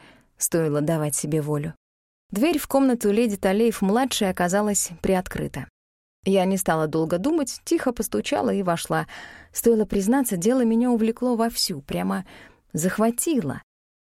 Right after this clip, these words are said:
Как будто мне не все равно, что будет с этими людьми. Я ведь не добрая, нет.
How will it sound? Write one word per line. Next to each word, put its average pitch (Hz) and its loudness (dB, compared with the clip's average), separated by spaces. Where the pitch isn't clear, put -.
Как 180 2
будто 185 0
мне 185 4
не 185 2
все 208 0
равно, 214 2
что - -6
будет 151 -2
с - -4
этими 170 -2
людьми. 170 -2
Я 208 4
ведь 214 -4
не 233 4
добрая, 180 0
нет. 170 -2